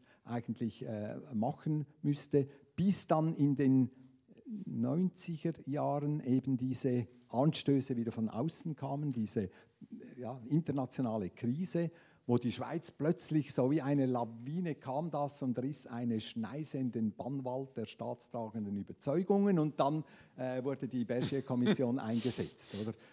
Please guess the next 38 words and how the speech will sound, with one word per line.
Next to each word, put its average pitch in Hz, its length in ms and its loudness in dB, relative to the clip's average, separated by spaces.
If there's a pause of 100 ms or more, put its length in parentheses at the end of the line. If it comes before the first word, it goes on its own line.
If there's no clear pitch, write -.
(180)
Und, 135 340 -2
und, 151 200 -2
und 139 240 4
da, 180 240 2 (320)
da 151 100 6
muss 175 200 4
man 165 120 2
jetzt 147 240 0
sagen, 175 360 2
Peter 151 440 0
Hug 208 420 6 (280)
hat 147 260 -4
da 135 80 -4
einen 123 460 6
neunhundertseitigen 139 1000 0
Bericht 127 440 -2
geschrieben 160 520 2
und 123 180 6
da 135 80 4
ist 143 200 2
eigentlich 139 360 2
mehr 160 360 4
oder 135 260 -4
weniger 160 560 0
alles 165 540 -2
drin, 165 480 2
was 147 260 0
man 131 260 2
heute 143 520 2 (280)
so, 139 360 0
so 123 320 -2
weiß 123 400 -2
über, 131 320 4
äh, 131 260 -4
Bürle. 165 360 4
Man 127 200 0
kann 127 220 -2
das, 120 260 -2